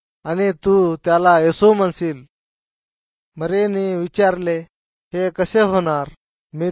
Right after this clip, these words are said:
तर अजूनही कुमारी आहे." स्वर्गदूताने उत्तर दिले, "पवित्र आत्मा तुम्हावर येईल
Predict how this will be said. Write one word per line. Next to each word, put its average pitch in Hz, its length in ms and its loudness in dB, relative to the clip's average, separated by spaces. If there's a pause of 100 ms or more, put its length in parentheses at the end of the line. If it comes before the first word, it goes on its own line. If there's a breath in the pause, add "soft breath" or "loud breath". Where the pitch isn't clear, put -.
तर 185 200 4
अजूनही 165 640 0
कुमारी 185 460 2
आहे." 156 380 0 (480)
स्वर्गदूताने 180 680 0
उत्तर 175 360 -2
दिले, 151 460 -4 (840)
"पवित्र 180 400 -2
आत्मा 196 460 0 (100)
तुम्हावर 180 360 2
येईल 170 460 -4